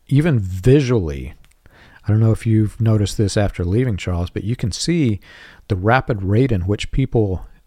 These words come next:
appear to be getting older in the cult because they're so burdened down. It's just, it's wearing them out, and it's, it breaks my heart. So there was a period of time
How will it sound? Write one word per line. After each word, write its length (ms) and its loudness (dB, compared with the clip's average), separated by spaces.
appear 500 0
to 200 -4
be 200 0
getting 320 0
older 540 2
in 160 2
the 40 2
cult 460 -4
because 480 -2
they're 100 4
so 300 2
burdened 420 0
down. 440 0
It's 120 -8
just, 320 -4
it's 240 -6
wearing 540 4
them 140 -8
out, 480 -4
and 120 -4
it's, 240 -8
it 140 0
breaks 260 4
my 140 -2
heart. 440 -2
So 220 2
there 120 2
was 240 4
a 20 -6
period 300 2
of 80 0
time 440 0